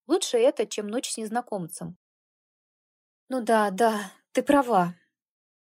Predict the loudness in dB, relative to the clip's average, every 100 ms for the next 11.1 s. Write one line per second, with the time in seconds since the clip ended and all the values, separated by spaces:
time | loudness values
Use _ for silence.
0 | _ _ -10 -6 -4 -2 0 0 -2 -4
1 | -10 -12 -12 0 2 2 -2 -6 -4 -4
2 | -6 _ -14 -12 -8 -6 -4 -4 -4 -10
3 | -14 -12 -12 -14 -18 _ _ _ -20 -16
4 | -10 -8 -8 -12 -10 -4 -2 0 2 0
5 | -2 -4 -6 -6 -8 -8 -10 -12 -20 _
6 | _ _ _ _ -10 0 0 0 _ _
7 | _ _ _ _ _ _ _ _ -4 -2
8 | 0 -2 -4 _ _ _ _ _ _ _
9 | -8 -6 -6 0 2 2 0 -6 -6 -6
10 | -6 -6 -8 -4 -4 -4 -6 -6 -8 -12
11 | -20